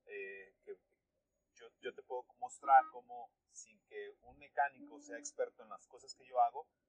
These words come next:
sí me dan ideas, sí me dan como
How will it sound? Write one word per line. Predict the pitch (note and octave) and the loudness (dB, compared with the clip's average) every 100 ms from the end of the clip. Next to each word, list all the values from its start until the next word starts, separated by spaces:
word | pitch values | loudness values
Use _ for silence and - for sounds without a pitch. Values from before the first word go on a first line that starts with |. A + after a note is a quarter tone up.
| _ | _
sí | - - - C#3 | -6 -6 -6 -6
me | B2 | -2
dan | B2 A#2+ | -2 -2
ideas, | A#2 A2 A2 A#2+ - | -12 -8 -4 -4 -4
sí | B2+ | -18
me | B2+ | -10
dan | B2 A#2+ | -8 -8
como | - A2 G2 G2 | -12 -16 -14 -14